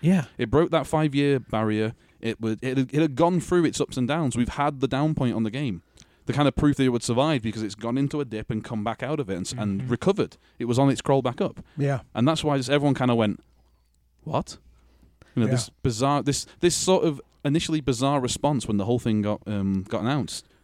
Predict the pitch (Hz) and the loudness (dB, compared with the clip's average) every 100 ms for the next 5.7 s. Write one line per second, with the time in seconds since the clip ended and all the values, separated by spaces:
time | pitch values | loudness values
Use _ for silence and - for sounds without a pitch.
0 | 127 117 120 127 123 135 120 - 123 139 | -2 0 2 2 0 0 -2 -4 -2 -2
1 | - 131 120 113 107 98 120 - 208 294 | 0 0 2 0 -2 -2 -6 -4 -4 -4
2 | - - 160 156 - - - 220 254 277 | -4 -2 -2 -2 -4 -14 -10 -2 2 2
3 | 233 277 165 - 156 147 185 180 196 156 | 0 2 2 2 -2 0 2 4 4 2
4 | 92 - - 127 117 180 196 190 151 196 | 0 -6 -2 -2 0 2 4 4 4 0
5 | 175 - 196 190 185 147 | 0 -2 2 4 2 0